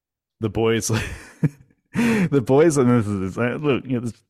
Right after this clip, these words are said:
no, no fault in my parenting here, but, like, they were given a choice to go <laughs> see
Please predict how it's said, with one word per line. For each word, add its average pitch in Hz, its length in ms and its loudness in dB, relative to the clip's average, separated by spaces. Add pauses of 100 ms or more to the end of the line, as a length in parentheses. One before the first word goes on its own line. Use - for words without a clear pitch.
(680)
no, 180 260 2
no 196 240 2
fault 139 240 2
in 113 60 0
my 107 140 0
parenting 98 440 -4
here, 92 160 -4
but, 92 100 -8
like, 98 220 -2
they 113 100 0
were 117 100 4
given 107 180 2
a 95 40 -2
choice 95 420 -2
to 95 60 -6
go 95 180 -2
<laughs> - 20 -8
see 92 440 -2